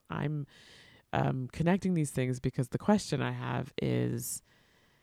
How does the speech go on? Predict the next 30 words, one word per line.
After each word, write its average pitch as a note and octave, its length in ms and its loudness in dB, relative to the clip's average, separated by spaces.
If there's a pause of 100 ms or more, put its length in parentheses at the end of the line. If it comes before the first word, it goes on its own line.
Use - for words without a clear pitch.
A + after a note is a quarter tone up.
(680)
you B2+ 100 0
know, A#2 120 0
we're, B2+ 380 2
we've C3 320 4
been D3 160 6
in E3+ 140 4
this D#3+ 140 4
pandemic B2 640 -2
for - 140 -4
two, B2 460 2
over C3 240 6
two - 180 -4
years A#2+ 300 0
now, B2 460 -2 (200)
uh, C3 60 -6 (400)
two - 140 -4
years - 240 -2
and B2 100 -4
a - 20 -4
month. C3 360 -4 (920)
And C3+ 120 2
I'm C3+ 100 4
curious C3+ 880 2
what B2 360 4 (120)
this, - 280 -2 (260)
th-, B2 160 2 (100)
these C#3 300 2
last A#2 440 0
two B2+ 140 -2
years A#2 880 -2